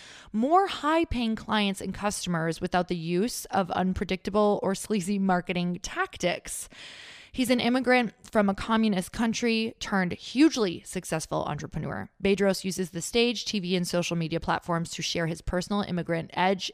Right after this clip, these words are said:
and American dream story to help inspire audiences worldwide to reach their fullest potential. And you guys, I don't care if you have a business or not, or if you're thinking of one, or if you just want to feel motivated today, because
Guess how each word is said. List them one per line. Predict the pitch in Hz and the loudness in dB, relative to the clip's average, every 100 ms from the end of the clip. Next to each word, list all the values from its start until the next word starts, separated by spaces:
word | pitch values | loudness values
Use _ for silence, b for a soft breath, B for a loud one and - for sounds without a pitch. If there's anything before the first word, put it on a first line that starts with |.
| - | -4
and | 175 156 | -4 -4
American | 165 160 170 180 | -4 -2 -2 -2
dream | 160 165 170 | -4 -2 -4
story | - 170 165 165 | -2 -2 0 -2
to | - - | -6 -10
help | 151 240 302 - | -4 0 0 -2
inspire | 196 185 - 165 - | -6 -4 -2 0 0
audiences | 160 160 156 165 151 | -2 -2 -4 -6 -2
worldwide | 175 180 170 165 165 165 B B B B - | 0 2 2 0 0 -6 B B B B -2
to | 220 | 0
reach | 208 196 - | 2 0 -2
their | 180 | -2
fullest | 175 170 - | -2 -2 -4
potential. | - 151 147 - - B B B | -4 -4 -4 -4 -6 B B B
And | - 208 | 0 6
you | |
guys, | 196 170 - | 6 6 6
I | 214 | 6
don't | 302 - | 4 0
care | - 240 233 240 | -4 0 2 2
if | 220 - | 0 0
you | 220 | 0
have | 190 208 | 2 0
a | - 196 | 2 0
business | 175 220 254 277 294 294 | 4 4 4 2 0 0
or | - 175 | 0 0
not, | 170 214 262 262 | 2 6 6 6
or | 190 170 | 4 2
if | - | 2
you're | 175 | -2
thinking | 175 320 339 320 285 | 0 0 0 0 2
of | |
one, | 277 294 285 285 | 6 6 4 2
or | 196 190 | 0 0
if | - | -2
you | 175 233 311 | 2 4 6
just | 330 - | 4 2
want | 269 | 0
to | - | 2
feel | 226 | 4
motivated | 196 196 196 208 208 196 | 6 6 4 2 2 0
today, | 226 208 208 208 B B B B - | 2 4 4 2 B B B B -4
because | 233 - 220 202 | -2 4 4 4